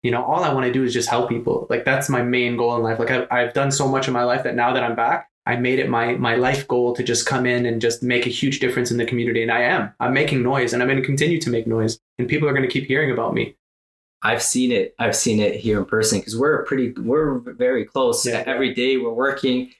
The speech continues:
Speaker 2: we're trying to move things forward. And yes, of course, you have this very strong side to you where you're pushing your agenda, but also you have this very kind-hearted side to you where you really want what's best for people.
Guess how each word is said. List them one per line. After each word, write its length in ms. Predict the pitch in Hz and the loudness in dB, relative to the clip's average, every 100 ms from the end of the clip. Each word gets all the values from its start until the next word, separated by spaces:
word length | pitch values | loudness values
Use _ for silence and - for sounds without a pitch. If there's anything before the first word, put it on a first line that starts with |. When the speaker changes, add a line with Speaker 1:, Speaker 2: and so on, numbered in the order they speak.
| _ | _
Speaker 2:
we're 140 | 120 | -2
trying 180 | 120 135 | 0 0
to 60 | 127 | 2
move 260 | 127 131 | 2 0
things 260 | 131 120 110 | 0 0 -2
forward. 460 | - 113 131 151 131 | -2 0 2 2 2
And 340 | 120 113 110 - _ | 0 0 -2 -10 _
yes, 260 | 131 165 160 | 0 0 0
of 140 | 135 | -2
course, 320 | - 139 139 | -2 -2 0
you 80 | 131 | 0
have 160 | 127 120 | 0 0
this 160 | 117 | -2
very 300 | 113 123 120 | 0 2 2
strong 440 | 117 - 127 117 117 | 0 0 0 2 0
side 320 | - 110 117 | 0 0 0
to 120 | - | 0
you 60 | 120 | 0
where 100 | 107 | 2
you're 140 | 101 | 0
pushing 300 | - 151 131 | 0 0 0
your 120 | 113 110 | 2 0
agenda, 340 | 107 - 151 | 2 0 0
but 140 | 127 | 0
also 260 | 120 143 147 | 0 0 0
you 160 | 147 135 | 0 0
have 160 | 135 | 0
this 280 | 135 127 - | 0 -2 -4
very 280 | - 113 123 | -2 0 0
kind-hearted 760 | 113 - 120 127 - 120 117 110 | -2 -2 0 0 0 0 0 0
side 320 | 117 110 139 | 0 0 0
to 120 | - | 0
you 80 | 127 | 0
where 120 | 104 | 2
you 180 | 107 107 | 2 0
really 280 | 107 127 175 | 0 0 0
want 340 | 131 120 123 | 0 0 0
what's 200 | 123 117 | 0 0
best 300 | - 110 107 | 0 -2 0
for 160 | - 151 | 0 0
people. 520 | - 104 139 170 196 | 0 -2 0 0 -2